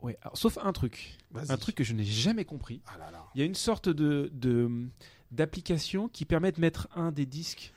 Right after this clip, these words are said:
Speaker 1: de
Speaker 2: Ah
Speaker 1: supplément.
Speaker 2: oui.
Speaker 1: J'ai jamais réussi à faire marcher.
Speaker 2: Moz-, Mothers,
Speaker 1: Ouais, c'est
Speaker 2: un
Speaker 1: ça.
Speaker 2: truc
Speaker 1: C'est
Speaker 2: Mothers.
Speaker 1: ça. En fait, on, on, apparemment, <laughs> c'est là où je vieillis, j'ai absolument rien compris. On met, on met un di-, le disque cinq ou le disque six, on,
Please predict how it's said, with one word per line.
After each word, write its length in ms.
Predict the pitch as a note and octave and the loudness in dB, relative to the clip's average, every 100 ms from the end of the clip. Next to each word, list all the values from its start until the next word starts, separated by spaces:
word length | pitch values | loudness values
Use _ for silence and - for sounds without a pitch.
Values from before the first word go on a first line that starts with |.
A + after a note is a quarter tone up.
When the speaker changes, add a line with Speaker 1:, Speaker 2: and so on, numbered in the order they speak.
| - | -4
Speaker 1:
de 120 | C3 | -2
Speaker 2:
Ah 80 | C#3 | 0
Speaker 1:
supplément. 440 | E3 E3 E3 F3 | 4 6 6 4
Speaker 2:
oui. 60 | A#3+ - _ - - | 2 -6 _ -20 -10
Speaker 1:
J'ai 100 | - | 2
jamais 140 | D3+ G3+ | 2 4
réussi 160 | F#3+ G3 | 2 0
à 20 | |
faire 100 | F3 | 0
marcher. 240 | D#3 - | -2 -2
Speaker 2:
Moz-, 540 | A#2+ A2+ B2+ A2+ A2+ D#3 | -4 -2 0 0 -4 -4
Mothers, 680 | A#2 C3+ A2+ A#2+ D#3+ G#2+ A#2+ | 0 0 0 0 -2 -2 -2
Speaker 1:
Ouais, 160 | E3+ | -2
c'est 120 | - | -2
Speaker 2:
un 20 | D#3+ | -4
Speaker 1:
ça. 180 | A#2+ | -4
Speaker 2:
truc 200 | G#2+ - A#2 | -6 -10 -10
Speaker 1:
C'est 40 | |
Speaker 2:
Mothers. 200 | A2 B2+ | -6 -4
Speaker 1:
ça. 200 | F#2+ G#2+ - | -4 -6 -8
En 100 | B2 | 0
fait, 200 | F#3+ D#3+ | 0 0
on, 100 | C#3 | -2
on, 200 | C#3 C3+ - | -4 -4 -4
apparemment, 600 | C#3 - D#3+ E3+ D#3+ A#2+ - - | -4 2 4 6 4 0 -10 -6
<laughs> 340 | - - - - - B2 - - - - - | -4 -4 -6 -14 -10 -10 -10 -20 -20 -20 -20
c'est 160 | - B2+ | -12 2
là 80 | C#3 | 4
où 80 | |
je 80 | B2 | 4
vieillis, 280 | A#2 D3 E3+ | 2 0 2
j'ai 140 | C#3+ | 0
absolument 460 | C3 C#3 - F3 E3+ | 0 -2 0 0 2
rien 140 | D3+ | 4
compris. 200 | D3 D3 F3+ | 4 0 2
On 100 | D3+ | 6
met, 220 | F#3 F#3 | 6 6
on 120 | D#3 | 2
met 180 | F3 E3+ | 4 4
un 120 | D3 | 2
di-, 160 | C3+ E3+ | 0 -2
le 140 | C#3+ | -2
disque 240 | D3+ - | 0 -2
cinq 280 | D3+ F3 E3+ | 0 0 0
ou 40 | C#3+ | 0
le 40 | |
disque 280 | C3 - - | -2 -4 -6
six, 340 | B2+ G#3 - - | -6 -6 -6 -6
on, 460 | C#3+ D#3 D#3 D3+ D3+ | -6 -6 -4 -6 -8